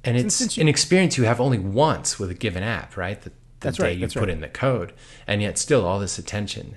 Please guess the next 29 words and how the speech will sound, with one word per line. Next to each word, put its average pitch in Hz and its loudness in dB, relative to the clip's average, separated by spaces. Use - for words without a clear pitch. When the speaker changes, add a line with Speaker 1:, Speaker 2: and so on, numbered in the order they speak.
Speaker 1:
has, 92 -8
has - -10
been 87 -8
paid 87 -8
to 95 -10
it. - -12
And 110 -12
that's 143 -12
just - -6
a 110 -4
wonderful 95 -6
thing. - -10
I 113 -6
absolutely 160 -2
Speaker 2:
No, 165 0
no, 87 -4
Speaker 1:
love 85 -8
it. - -20
Speaker 2:
totally, 117 4
totally. 123 0
And 139 4
you 196 6
get 156 8
it, 98 -4
and 110 -2
that's, 135 2
uh, 135 4
perfect. - 8
So 110 -6